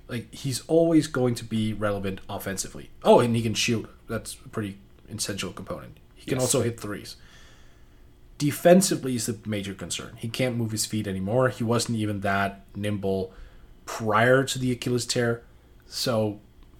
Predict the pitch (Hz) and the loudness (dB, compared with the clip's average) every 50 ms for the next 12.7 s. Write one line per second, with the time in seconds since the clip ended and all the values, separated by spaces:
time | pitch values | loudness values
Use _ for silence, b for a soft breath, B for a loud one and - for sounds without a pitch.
0 | - - - - - - - - - - - - - - - - - - 127 131 | -20 -20 -20 -20 -20 -20 -20 -20 -20 -20 -20 -20 -20 -20 -20 -20 -18 -10 -6 -4
1 | 131 120 120 123 120 110 - 110 - - 120 113 104 107 104 104 101 101 98 92 | -2 0 2 2 0 0 -2 -8 -4 -2 -2 -2 0 0 0 0 0 -2 -2 -6
2 | 95 95 95 90 92 - - - - 107 101 95 90 87 - - 73 67 64 - | -6 -8 -8 -8 -10 -14 -8 -6 -4 -4 -2 -4 -6 -6 -10 -14 -14 -14 -14 -14
3 | - - - - - - - _ - - - - - - 107 110 123 139 151 151 | -16 -20 -20 -20 -20 -20 -20 _ -20 -20 -14 -14 -8 -6 -4 -2 2 4 4 2
4 | 151 - 151 143 156 156 156 - 147 139 143 143 143 147 - - - - - - | 2 2 2 4 4 4 2 0 -4 -2 0 0 0 -2 -4 -8 -20 -20 -20 -20
5 | - - - - - - - 135 120 - - 95 90 - - 117 113 117 110 120 | -20 -20 -20 -18 -2 4 4 4 4 4 -2 -10 -10 -10 -6 -4 -4 -2 0 0
6 | 117 110 104 113 113 107 104 104 104 101 - 110 104 95 98 95 - 101 95 - | -2 0 2 0 0 2 2 0 -2 -2 -2 -6 -6 -6 -8 -6 -6 -8 -8 -8
7 | - - - 65 64 b b b b b b b b b b - - - - - | -10 -12 -14 -16 -16 b b b b b b b b b b -20 -20 -20 -16 -16
8 | 110 95 - 104 - - 101 - - - - 208 214 160 131 - - - - - | -14 -12 -10 -10 -8 -8 -10 -8 -8 -2 2 4 4 4 4 2 -4 -10 -20 -20
9 | - - 180 180 185 175 190 190 190 - - 208 190 151 - - 104 - - - | -12 -4 0 0 2 2 2 2 2 2 0 0 0 0 0 -2 -4 -6 -8 -12
10 | - - - - - - - - _ - - - - - - - - - - - | -18 -20 -20 -20 -20 -20 -20 -20 _ -20 -20 -14 -12 -12 -10 -12 -14 -18 -20 -20
11 | - - - - - _ - - - - _ - - 139 139 - - 135 135 139 | -20 -20 -20 -20 -20 _ -20 -20 -20 -20 _ -8 -6 -6 -4 -2 -4 0 2 2
12 | 139 139 - - - 139 131 131 131 123 123 110 - | 0 0 -2 -4 -2 -2 0 2 2 2 0 -2 -6